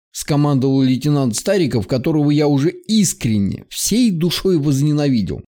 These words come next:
Интересно, почему контрабас?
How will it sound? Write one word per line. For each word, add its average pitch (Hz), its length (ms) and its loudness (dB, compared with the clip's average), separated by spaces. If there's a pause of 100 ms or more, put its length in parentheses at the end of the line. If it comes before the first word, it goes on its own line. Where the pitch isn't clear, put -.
(960)
Интересно, 127 540 -2
почему 220 340 -2
контрабас? 185 720 -2